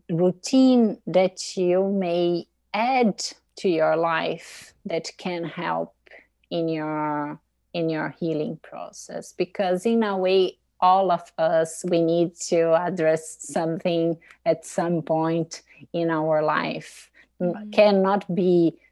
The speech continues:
Speaker 1: physical, but maybe mentally. So everybody's going through a lot.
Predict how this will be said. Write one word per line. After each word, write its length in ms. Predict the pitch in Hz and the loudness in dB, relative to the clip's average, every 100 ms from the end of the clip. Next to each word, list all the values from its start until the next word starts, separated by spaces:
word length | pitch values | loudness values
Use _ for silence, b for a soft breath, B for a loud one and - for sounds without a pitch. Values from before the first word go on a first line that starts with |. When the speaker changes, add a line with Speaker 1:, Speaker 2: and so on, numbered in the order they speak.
| _ | _
Speaker 1:
physical, 1000 | - - 233 262 269 285 - 294 311 285 | -20 -2 2 2 2 0 0 2 2 0
but 300 | 185 170 - | 0 -2 -2
maybe 360 | 170 170 175 151 | -2 0 0 0
mentally. 1000 | 156 160 202 233 - 262 269 269 269 b b b b _ | -2 0 0 0 0 -2 0 0 -2 b b b b _
So 680 | - - 190 175 170 170 - | -10 0 2 4 2 0 -4
everybody's 760 | 196 220 247 185 196 202 170 - | 0 2 2 2 0 0 -2 -4
going 400 | 170 170 175 170 | -4 -2 -4 -6
through 280 | - 175 175 | -8 -6 -4
a 180 | 165 | -4
lot. 680 | 156 151 180 160 - - - | -4 -4 -4 -6 -10 -18 -18